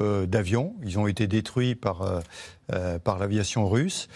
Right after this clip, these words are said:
Et donc, euh, l'aviation russe, euh, fait un peu ce qu'elle veut dans le ciel, euh,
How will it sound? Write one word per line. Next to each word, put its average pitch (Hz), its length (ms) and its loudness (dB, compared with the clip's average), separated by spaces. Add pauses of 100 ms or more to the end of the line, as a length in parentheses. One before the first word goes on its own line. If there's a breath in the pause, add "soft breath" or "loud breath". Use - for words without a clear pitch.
(240 loud breath)
Et 110 140 4
donc, 139 380 2
euh, 120 120 4
l'aviation 113 560 2
russe, 156 420 2
euh, 107 360 4 (240 loud breath)
fait - 140 2
un 110 80 2
peu 131 140 0
ce - 80 -4
qu'elle 113 160 2
veut 139 200 2
dans 120 120 2
le 104 60 -2
ciel, 127 400 0
euh, 101 260 2